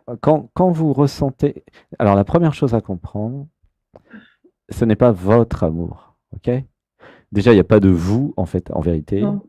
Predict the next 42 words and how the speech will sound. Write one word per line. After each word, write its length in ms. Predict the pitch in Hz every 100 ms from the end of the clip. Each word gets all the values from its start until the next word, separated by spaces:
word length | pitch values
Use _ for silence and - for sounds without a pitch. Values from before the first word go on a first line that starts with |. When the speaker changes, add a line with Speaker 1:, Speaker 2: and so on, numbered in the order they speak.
| _
Speaker 1:
Hein, 140 | 82 95
Speaker 2:
non. 140 | - -
Speaker 1:
à 140 | 80
un 40 |
moment, 200 | 82 87 92
vous 120 | 87
allez 120 | 80
voir 220 | 80 98
que 100 | - - -
l'identité, 600 | 82 80 85 - 95 101
c'est 160 | - 87
totalement 400 | 87 87 85 87
factice, 560 | - 82 _ - 92
c'est 160 | - 87
une 80 | -
construction, 840 | - 80 - - _ - 87 92
c'est 240 | - - - _ - _ _
une 120 | 104 110
illusion, 640 | 107 104 95 104 90 78
euh, 220 | 69 60 65 - - -
terrible, 440 | 90 85 113 139 _
<laughs> 400 | - - 277 _
en 80 | -
fait, 320 | - - - - - - - _ _ -
emprisonnante. 640 | 117 - 85 87 90 131
Speaker 2:
Ouais. 80 | 185
Speaker 1:
Mais 160 | 110 113
à 60 | 104
un 40 |
moment, 140 | 117 147
vous 100 | 127
allez 80 |
voir 140 | 113 139
que 60 |
c'est 80 | -
pas 160 | 113 104
votre 480 | 87 110 127 - 98
amour, 360 | 90 85 - -
c'est 380 | - - 95 - _ _
amour 640 | 101 104 107 101 90 - _ _ _ _ _
qui, 440 | - 147 131 110 - _ _ _ _ 107
euh, 720 | 98 92 90 90 - -